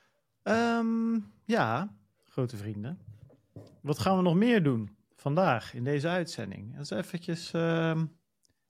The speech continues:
daar kijk ik Peter ook altijd even voor aan. Die heeft daar goede voelsprieten voor.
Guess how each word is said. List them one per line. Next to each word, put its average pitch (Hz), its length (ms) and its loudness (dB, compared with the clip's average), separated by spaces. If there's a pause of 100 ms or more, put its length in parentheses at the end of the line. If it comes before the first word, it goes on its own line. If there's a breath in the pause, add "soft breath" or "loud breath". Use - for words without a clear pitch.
daar 170 100 -6
kijk 120 200 0
ik 110 120 -8
Peter 185 280 -2
ook - 80 -10
altijd 117 300 -4
even - 180 -12
voor 113 100 -6
aan. 107 140 -6
Die 107 100 -6
heeft 127 140 -8
daar 151 100 -4
goede 139 280 -4
voelsprieten 131 560 -6
voor. 98 340 -12